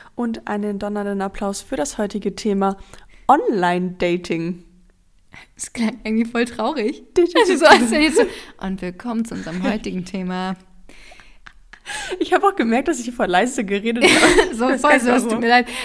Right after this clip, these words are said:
Speaker 2: Das war das, was Jette vorgeschlagen hat.
Speaker 1: Ja.
Speaker 2: Äh, ich hatte mal wieder Liebeskummer in den Raum geworfen.
Speaker 1: Geworfen.
Speaker 2: <laughs> Und das Geile ist, wir haben ja gerade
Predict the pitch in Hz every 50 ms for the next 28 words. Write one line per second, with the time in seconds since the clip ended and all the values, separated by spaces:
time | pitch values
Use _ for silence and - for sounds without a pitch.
0 | 415 - - 262 285 339 311 262 302 294 285 277 233 226 233 262 254 349 330 -
1 | 330 311 311 320 - 302 294 294 294 294 302 302 311 311 - - - - - 208
2 | 202 190 190 208 - 220 220 214 214 - 233 240 262 247 247 226 220 214 220 214
3 | 220 226 247 262 262 254 240 262 254 269 262 262 - 254 247 233 - - 254 262
4 | 254 254 247 240 240 240 226 220 233 254 269 269 262 - - - - _ _ _
5 | _ _ _ _ _ _ _ - 247 247 220 190 180 220 233 247 277 285 - 311
6 | 277 302 294 285 - - - - - - - - _ _ _ - 208 - - -
7 | - - - - - 440 440 - - - - - 640 622 - - 571 440 453 427
8 | 403 415 - - - 427 440 453 427 392 381 392 415 403 - 370 330 349 349 330
9 | 330 320 320 294 294 311 277 226